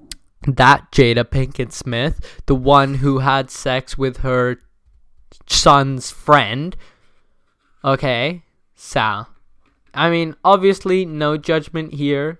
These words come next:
Like, you can do whatever you want. That's your business. But, like, it's, it's Will Smith. And I love Will Smith. So,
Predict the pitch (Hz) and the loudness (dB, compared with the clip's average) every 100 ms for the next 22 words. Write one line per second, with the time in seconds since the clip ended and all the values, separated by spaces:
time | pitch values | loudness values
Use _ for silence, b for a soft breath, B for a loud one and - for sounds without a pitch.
0 | - 127 123 - 139 - 143 139 135 131 | -8 -6 -6 -8 -10 -8 -6 -4 -2 -2
1 | 139 143 139 120 123 123 120 - 135 143 | -2 -4 -4 -6 -6 -4 -6 -4 -4 -4
2 | 139 127 120 123 117 139 B B B B | -2 -2 -2 -6 -8 -8 B B B B
3 | 135 120 110 110 110 _ - _ _ _ | -2 0 0 -2 -8 _ -20 _ _ _
4 | _ _ _ _ _ _ _ - - 139 | _ _ _ _ _ _ _ -14 -8 -8
5 | - 147 - 147 - 113 - _ _ _ | -4 -2 0 0 -2 -12 -18 _ _ _
6 | - 127 127 123 113 - - - - - | -12 -8 -4 -4 -4 -6 -10 -12 -14 -16
7 | - - - - | -18 -10 -10 -10